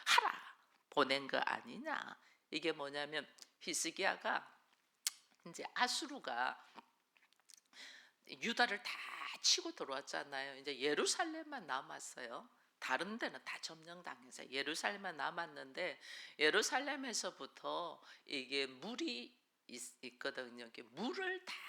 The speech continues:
차단하면, 물을 다 차단하면 저 사람들이 이제 떠나갈 거 아니냐 해갖고 히스기야가 한 것이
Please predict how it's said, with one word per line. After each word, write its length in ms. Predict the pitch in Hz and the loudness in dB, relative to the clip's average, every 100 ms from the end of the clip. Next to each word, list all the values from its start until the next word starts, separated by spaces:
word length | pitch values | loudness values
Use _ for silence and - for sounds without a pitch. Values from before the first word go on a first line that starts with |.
| - - - | -12 -10 -2
차단하면, 1120 | - 294 - 277 240 156 123 117 117 143 175 - _ _ - - _ | 0 0 -2 -2 -2 -10 -10 -10 -6 -4 -6 -10 _ _ -20 -20 _
물을 320 | 180 233 233 | 0 4 4
다 180 | - - | 2 -6
차단하면 920 | - - 175 175 156 131 127 175 208 - - - - | 2 4 4 2 -2 -4 -6 -6 -6 -10 -16 -16 -8
저 140 | - | -4
사람들이 1040 | 190 208 202 196 165 147 127 135 175 170 - _ _ _ - | 2 4 4 2 0 -4 -2 -8 -10 -12 -14 _ _ _ -18
이제 240 | 147 - | -10 0
떠나갈 540 | - 339 392 349 - 233 | 8 8 8 0 -4 -8
거 80 | - | -8
아니냐 400 | 110 120 131 143 | -8 -8 -14 -10
해갖고 500 | 123 120 123 - 120 _ - _ | -6 -6 -8 -12 -14 _ -20 _
히스기야가 680 | - 190 - - 339 302 - | -6 0 0 0 -2 -2 0
한 320 | - - 226 | -2 -2 -6
것이 560 | 214 185 - 170 147 131 | -8 -6 -6 -8 -10 -10